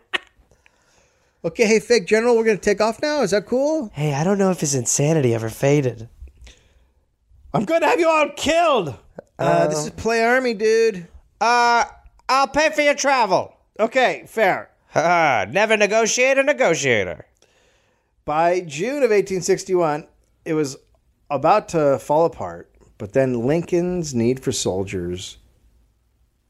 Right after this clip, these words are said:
Speaker 1: proved too strong.
Speaker 2: It's like a movie.
Speaker 1: And the troops were federalized.
Speaker 2: Okay.
Speaker 1: Now the government would pay for the soldiers' upkeep and provide equipment,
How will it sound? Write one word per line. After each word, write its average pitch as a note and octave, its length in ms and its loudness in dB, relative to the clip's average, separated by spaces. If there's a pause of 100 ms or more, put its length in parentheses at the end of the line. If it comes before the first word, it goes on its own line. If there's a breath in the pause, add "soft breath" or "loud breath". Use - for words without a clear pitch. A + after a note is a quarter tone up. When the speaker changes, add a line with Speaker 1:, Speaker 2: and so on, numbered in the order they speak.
(760)
Speaker 1:
proved F#2+ 520 -20
too F2+ 180 -20
strong. D2+ 420 -20 (140)
Speaker 2:
It's - 100 -20
like A2 120 4
a G#2 40 6
movie. G2+ 380 4 (240)
Speaker 1:
And G#2+ 140 -4
the G#2+ 40 -6
troops - 400 -2
were B2+ 80 0
federalized. - 920 -8
Speaker 2:
Okay. A#2+ 560 0 (420)
Speaker 1:
Now C#3 240 -2
the C4+ 100 -6
government B2+ 420 -2
would A2+ 140 -12
pay C#3+ 380 -2
for D#3 140 -8
the C#3+ 80 -2
soldiers' A#2+ 520 -4
upkeep D3+ 460 -4
and G#2 180 -8
provide F#2+ 640 -8
equipment, - 580 -2